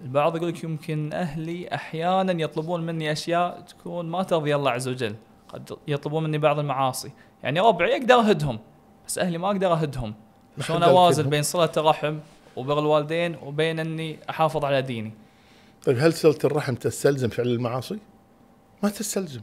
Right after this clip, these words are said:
Speaker 1: يمكن يقول لي: "والله، ترى روح زوار، وزوار مثلًا فيها اختلاط".
Speaker 2: على كل حال،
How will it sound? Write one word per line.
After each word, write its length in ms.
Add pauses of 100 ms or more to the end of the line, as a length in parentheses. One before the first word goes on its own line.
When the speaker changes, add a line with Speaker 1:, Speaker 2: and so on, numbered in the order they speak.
Speaker 1:
يمكن 200
يقول 180
لي: 40
"والله، 220
ترى 260
روح 280
زوار، 340
وزوار 300
مثلًا 200
فيها 160
اختلاط". 480 (220)
Speaker 2:
على 160
كل 160
حال، 200